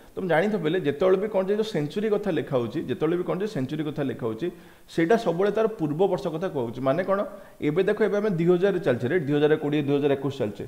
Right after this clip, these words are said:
କିନ୍ତୁ century ହିସାବରେ ଆମେ ଆକୁ କ'ଣ କହୁଛେ ନା, ଆମେ ଆକୁ ଟ୍ୱେଣ୍ଟି ଫାଷ୍ଟ century କହୁଛେ। ବୁଝାପଡ଼ିଲା କ'ଣ କହିଲେ?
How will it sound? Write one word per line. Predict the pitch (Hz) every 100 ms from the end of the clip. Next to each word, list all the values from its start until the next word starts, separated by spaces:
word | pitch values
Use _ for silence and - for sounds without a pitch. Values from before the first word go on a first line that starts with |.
| - - - -
କିନ୍ତୁ | 170 196 214
century | 170 160 233 226 185
ହିସାବରେ | 135 135 117 143 262 - - - -
ଆମେ | 143 175
ଆକୁ | 185 175
କ'ଣ | 143 165 170
କହୁଛେ | 180 175 208
ନା, |
ଆମେ | 151 156
ଆକୁ | 175 196
ଟ୍ୱେଣ୍ଟି | 127 127 135
ଫାଷ୍ଟ | 160
century | 156 127 107 107
କହୁଛେ। | - - - - _ - _ -
ବୁଝାପଡ଼ିଲା | 120 139 151 156
କ'ଣ |
କହିଲେ? | 147 131